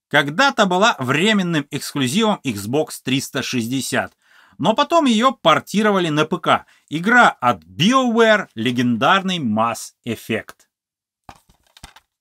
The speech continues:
Вот обложка сделана не самым лучшим, э, образом.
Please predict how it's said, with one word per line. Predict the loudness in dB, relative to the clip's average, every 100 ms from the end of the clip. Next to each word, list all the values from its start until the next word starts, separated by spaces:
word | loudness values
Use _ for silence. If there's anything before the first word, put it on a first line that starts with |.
| _ _ _ _ _ _ _ _ _ _ _ _ _ _ _ _ -8
Вот | -6 0
обложка | 2 2 2 0 -4 0 4 4 2 0 -4 -6 -12 -14
сделана | -10 -4 -2 0 0 0 0 0 0 -4 -6
не | -8 -2 -2
самым | 2 2 4 2 2
лучшим, | 0 -2 -2 -2 -2 -2 -2 -2
э, | -4 -4 -6 -4
образом. | 2 2 4 0 0 0 0